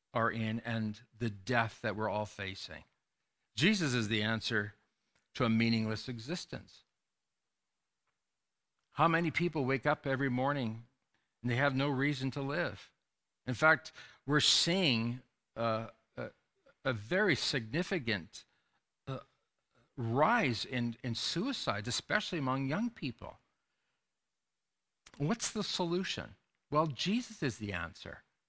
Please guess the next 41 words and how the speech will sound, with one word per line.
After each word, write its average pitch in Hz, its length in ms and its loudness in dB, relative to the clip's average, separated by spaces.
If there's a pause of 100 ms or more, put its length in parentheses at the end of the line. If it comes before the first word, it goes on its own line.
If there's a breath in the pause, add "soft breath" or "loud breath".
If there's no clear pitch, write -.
(420 soft breath)
And 135 80 -2
by 185 100 8
the 196 60 6
way, 180 100 6
that's 175 340 2
why 165 180 6
you 156 280 2
and 202 100 0
I 156 120 2
need 151 340 0
to - 80 -8
be 160 120 0
faithful 127 460 -4
in 127 60 -2
sharing 123 480 0
our 123 80 2
faith 101 380 -6
with 117 100 -6
other 95 220 -2
people. - 500 -10 (1200)
What 196 140 6
about 233 220 4
our 202 80 6
worries 175 540 2
and 180 120 0
doubts? 190 360 -2
Well, 165 100 0
again, 170 420 0
Jesus 175 540 -2
is 143 220 -6
the 160 140 -4
answer. 202 520 -6 (1120)
Read 165 720 4
the 151 120 2
Word 175 260 2
of 147 160 -2
God. 151 360 2
Discover 240 640 2
who 190 180 0
Jesus 170 520 -4
is 175 280 0